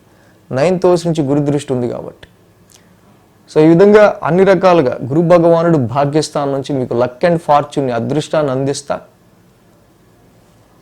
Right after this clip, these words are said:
ఆరోగ్యాన్ని ఇస్తా, మంచి కమ్యూనికేషన్ స్కిల్స్ పెంచుతా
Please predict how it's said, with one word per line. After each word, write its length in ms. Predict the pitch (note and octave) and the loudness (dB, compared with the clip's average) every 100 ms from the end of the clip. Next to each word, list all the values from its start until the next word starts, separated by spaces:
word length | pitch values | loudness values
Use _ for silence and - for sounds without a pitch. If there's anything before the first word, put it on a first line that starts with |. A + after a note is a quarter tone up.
| _ - | _ 0
ఆరోగ్యాన్ని 540 | B2+ D#3+ C#3+ D3+ D3 | 4 4 4 2 2
ఇస్తా, 300 | C3+ - D#3+ - _ _ _ _ _ _ _ _ _ _ _ _ _ - | -2 -6 -8 -8 _ _ _ _ _ _ _ _ _ _ _ _ _ -14
మంచి 360 | B2 C3 D3+ E3+ | -8 -4 -2 0
కమ్యూనికేషన్ 600 | E3 D3 E3 E3 D3+ D#3+ | 2 2 4 2 2 -2
స్కిల్స్ 400 | - D#3 C#3+ - | -2 -2 -2 -4
పెంచుతా 440 | C#3 C3 D#3+ D#3+ | -6 -4 -4 -6